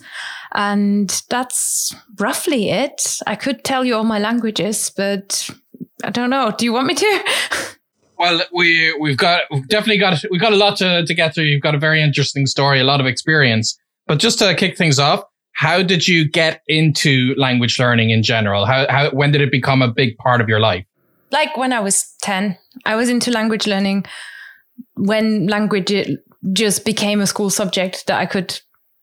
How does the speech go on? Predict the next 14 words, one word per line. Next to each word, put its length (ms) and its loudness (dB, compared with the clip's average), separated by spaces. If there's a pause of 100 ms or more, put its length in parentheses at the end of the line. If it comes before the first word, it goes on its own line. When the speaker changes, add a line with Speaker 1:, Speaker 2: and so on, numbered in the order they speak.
Speaker 1:
do. 420 2 (160)
And 320 0
before 440 0
that, 280 0
I 60 0
was 120 -2
kind 200 0
of 120 0
waiting 300 0
for 180 0
it. 360 0
Like, 120 0
I 100 2
knew 640 2